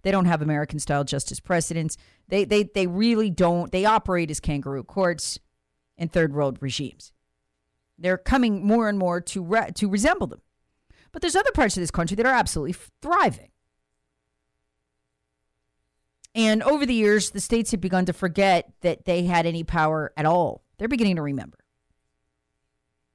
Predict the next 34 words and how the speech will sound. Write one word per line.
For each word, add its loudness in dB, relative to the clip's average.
And 0
so 4
what 2
you're 2
gonna 0
see 0
is, 0
yes, 2
a 0
fracturing -4
of 0
the -2
country, -4
but 0
I've 0
argued 0
that -6
there's -4
a -6
darn 0
good -4
possibility -2
that 0
we -4
will -2
be -8
freer -2
than -4
we 0
have 0
been 0
in -4
our 0
lifetimes -2